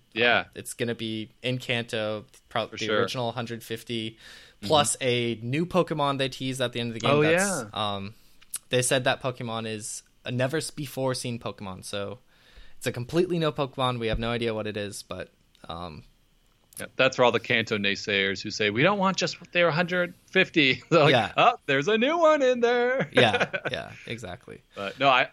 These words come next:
Speaker 1: I love the Kanto Pokemon. Um, it's a lot more manageable. Um, you know, I only have to worry about a hundred fifty Pokemon, and something you can work towards a lot easier to, to complete.
Speaker 2: Yeah.
Speaker 1: You know, you don't have to be crazy to get all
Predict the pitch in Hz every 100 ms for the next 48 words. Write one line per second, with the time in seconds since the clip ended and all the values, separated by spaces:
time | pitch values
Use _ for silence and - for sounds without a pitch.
0 | - 139 135 131 123 127 113 - 110 107
1 | 104 101 98 98 98 95 92 90 92 101
2 | - - - 117 123 117 110 101 98 98
3 | 95 101 98 95 95 - 92 90 92 90
4 | 90 90 98 95 95 98 92 92 92 90
5 | 98 101 92 95 - - 92 - 92 92
6 | 92 87 85 - - - - - 139 123
7 | 123 104 101 - _ _ - 175 170 156
8 | 147 139 127 127 117 110 113 110 101 98
9 | - - 110 98 101 98 107 95 95 98
10 | 98 95 - 95 - _ _ _ - 95
11 | 92 - _ - 95 95 101 95 92 92
12 | 90